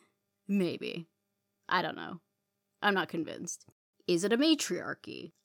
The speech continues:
I do not think it's a matriarchy based on explanations of lore, but again, the lore seems incomplete for me to fully be able to determine whether or not it's a matriarchy.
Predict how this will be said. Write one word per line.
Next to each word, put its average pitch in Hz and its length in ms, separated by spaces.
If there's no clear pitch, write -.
I 170 440
do 202 160
not 202 240
think 185 180
it's 175 160
a 175 40
matriarchy 170 600
based 156 280
on 170 180
explanations 160 760
of 165 120
lore, 254 460
but 180 180
again, 165 440
the 180 100
lore 185 240
seems 175 400
incomplete 185 760
for 175 160
me 156 200
to 165 220
fully 170 260
be 151 220
able 151 180
to 165 120
determine - 520
whether 165 180
or 147 40
not - 200
it's - 120
a - 40
matriarchy. - 580